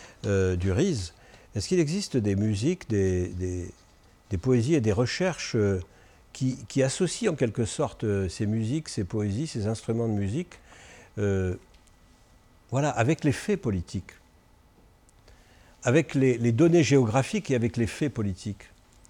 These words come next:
Est-ce qu'on peut, est-ce qu'on pourrait écrire une, une histoire, euh, de l'humanité ?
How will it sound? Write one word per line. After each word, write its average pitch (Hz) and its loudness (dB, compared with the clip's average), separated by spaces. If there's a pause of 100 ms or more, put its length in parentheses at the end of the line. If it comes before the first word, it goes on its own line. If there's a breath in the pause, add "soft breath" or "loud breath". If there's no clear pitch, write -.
(280 soft breath)
Est-ce 120 -4
qu'on 175 2
peut, 156 4
est-ce 117 -4
qu'on - -6
pourrait 151 2
écrire 139 0
une, 117 2
une 120 2
histoire, 123 2
euh, 104 0
de 98 -2
l'humanité ? 123 2